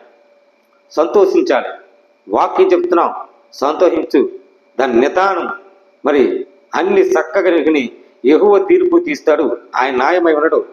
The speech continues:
రేపొద్దున దేనికైనా మన శ్రమలు వచ్చినా తీర్పు ఉంటుంది కాదని ఆలోచించాలంట. పరలోక తీర్పు, భూలోక తీర్పు, పరలోక తీర్పు.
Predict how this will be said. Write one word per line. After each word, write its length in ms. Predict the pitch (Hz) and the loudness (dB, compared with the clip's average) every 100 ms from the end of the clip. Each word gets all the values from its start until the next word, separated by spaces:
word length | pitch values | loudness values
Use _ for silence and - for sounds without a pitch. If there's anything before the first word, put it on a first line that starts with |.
| - _ - | -20 _ 0
రేపొద్దున 460 | 139 143 170 170 - | 2 2 2 0 -2
దేనికైనా 600 | - 160 196 190 190 180 | 0 0 2 0 0 0
మన 200 | 160 160 | -2 -4
శ్రమలు 360 | - 143 170 175 | -2 -2 0 0
వచ్చినా 340 | 175 165 117 - - _ - | 0 -2 -2 -8 -20 _ 0
తీర్పు 280 | 160 185 180 | 2 4 2
ఉంటుంది 300 | 175 170 160 | 2 2 0
కాదని 260 | 160 160 | 0 0
ఆలోచించాలంట. 720 | 143 139 131 120 120 107 - - _ _ _ _ _ _ _ _ _ _ _ _ _ _ - | 0 0 -2 -4 -4 -4 -8 -12 _ _ _ _ _ _ _ _ _ _ _ _ _ _ -4
పరలోక 380 | 123 165 160 135 | -2 0 0 0
తీర్పు, 240 | 131 - - _ _ _ _ _ _ _ - | 0 -2 -20 _ _ _ _ _ _ _ -2
భూలోక 400 | 107 131 139 156 | 2 2 2 0
తీర్పు, 420 | 160 165 214 233 - _ _ _ - - | 0 0 -2 -2 -8 _ _ _ -10 -4
పరలోక 440 | 151 160 151 143 | 0 0 0 0
తీర్పు. 300 | 135 - - | 0 -2 -8